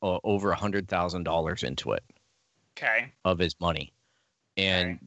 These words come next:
Speaker 1: there was a lot of rules that Lucasfilm put on him about him making money off of it.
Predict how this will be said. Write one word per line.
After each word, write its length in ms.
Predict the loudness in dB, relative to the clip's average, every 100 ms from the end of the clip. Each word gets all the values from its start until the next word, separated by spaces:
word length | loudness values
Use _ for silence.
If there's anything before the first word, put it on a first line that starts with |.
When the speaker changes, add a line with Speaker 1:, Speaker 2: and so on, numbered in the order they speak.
| -4
Speaker 1:
there 120 | 0
was 140 | 2 2
a 60 |
lot 340 | 2 4 4 2
of 100 | 0
rules 400 | 0 2 0 0
that 200 | -2 -2
Lucasfilm 540 | -4 -4 -2 -2 0
put 180 | 4 4
on 180 | 4 0
him 160 | -4 -4
about 420 | 0 2 2 2 -4
him 340 | -2 -2 0
making 340 | 0 0 -4
money 220 | -6 -8 -8
off 180 | -6
of 80 | -2
it. 180 | -2